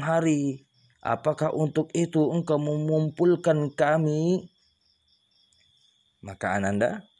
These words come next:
turunlah surat Al-Lahab ini. Isi kandungan surat Al-Lahab.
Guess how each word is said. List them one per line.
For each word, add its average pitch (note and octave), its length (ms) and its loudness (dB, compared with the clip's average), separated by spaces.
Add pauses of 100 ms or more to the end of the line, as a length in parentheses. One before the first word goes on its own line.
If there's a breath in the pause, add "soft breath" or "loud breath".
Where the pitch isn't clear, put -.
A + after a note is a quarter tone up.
(120)
turunlah B2 400 -2
surat - 320 -6
Al-Lahab G2 480 -2
ini. C3+ 240 -4 (880)
Isi G2+ 240 -6
kandungan B2+ 720 -2
surat C3 400 -4
Al-Lahab. A#2+ 640 -2